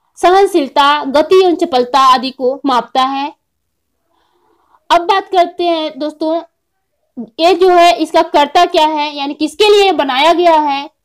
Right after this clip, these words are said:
यह कॉलेज छात्र के लिए बनाया गया है। अब बात करते हैं इन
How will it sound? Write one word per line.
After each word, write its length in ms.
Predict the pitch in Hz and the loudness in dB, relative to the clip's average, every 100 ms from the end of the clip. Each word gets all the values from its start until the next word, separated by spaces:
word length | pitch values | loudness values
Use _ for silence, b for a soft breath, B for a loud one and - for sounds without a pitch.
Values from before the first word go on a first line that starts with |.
| - | -6
यह 120 | 285 | -6
कॉलेज 480 | 285 285 320 349 - | 0 2 2 0 -4
छात्र 320 | - 254 - | -2 -2 -2
के 140 | 277 277 | -6 -4
लिए 140 | 262 | -2
बनाया 340 | 233 214 196 202 | -2 -2 -2 -4
गया 200 | 196 185 | -4 -6
है। 280 | 202 185 - _ _ _ _ _ _ _ _ _ _ b b b b b b b b b _ | -8 -16 -20 _ _ _ _ _ _ _ _ _ _ b b b b b b b b b _
अब 100 | 330 | -2
बात 220 | 339 381 370 | 0 -2 0
करते 260 | 339 339 | -2 0
हैं 260 | 349 349 339 | -2 -2 -4
इन 140 | 330 | -4